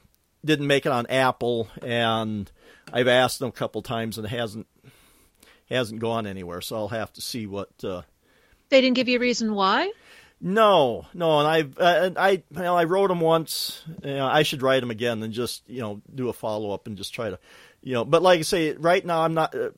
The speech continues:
Speaker 1: for Holding Out, uh, I'm not, until I get a better idea of what I wanna do, I'm not gonna push that one so much. But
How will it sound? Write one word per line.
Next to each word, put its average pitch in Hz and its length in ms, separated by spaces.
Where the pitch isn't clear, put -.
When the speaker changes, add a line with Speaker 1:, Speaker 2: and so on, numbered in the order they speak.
Speaker 1:
for 151 260
Holding 160 360
Out, 131 280
uh, 127 160
I'm 139 160
not, 143 300
until 170 300
I 165 160
get 160 200
a 131 40
better 143 380
idea 127 340
of 113 60
what 127 120
I 120 60
wanna 110 180
do, 110 140
I'm 104 100
not 104 140
gonna 98 140
push - 260
that 107 180
one 95 100
so - 120
much. 85 240
But 110 120